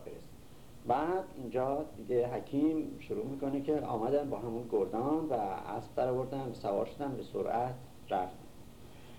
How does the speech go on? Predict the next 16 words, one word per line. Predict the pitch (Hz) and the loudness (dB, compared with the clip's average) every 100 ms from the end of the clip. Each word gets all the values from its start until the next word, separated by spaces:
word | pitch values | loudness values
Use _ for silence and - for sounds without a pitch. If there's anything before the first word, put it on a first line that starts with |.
| - - | -16 0
از | 120 110 | 4 6
آخر | 127 123 160 | 4 4 4
بیاورد | 143 160 135 110 98 - | 6 6 4 4 -2 -2
پس | 135 - | -4 -4
پهلوان، | - 113 104 104 127 160 180 156 - | -2 0 4 4 4 4 4 0 0
ده | 143 | 2
اسب | 143 147 143 - - 107 - - - - | 2 0 -2 -8 0 0 0 -12 -14 2
سوار | 120 107 117 110 | 4 6 6 4
آزموده | 107 98 92 - 107 101 113 123 - - - - - | 4 2 2 -4 -6 2 4 4 2 -8 -14 -16 0
جوان، | 113 104 120 107 - - - - - - - - - - | 2 4 2 0 -6 -14 -16 -16 -16 -14 -14 -14 -14 -12
خود | - - 160 | 0 6 6
و | - - - - | 6 0 -8 -4
گردرویین | 135 120 113 - 123 117 151 104 | 4 4 4 0 0 4 4 4
و | - - - - - - | -4 -12 -16 -16 -16 0
فرشید | 123 120 - 123 104 - | 0 0 -4 -6 -6 2
ورد، | 139 175 170 165 | 2 4 0 0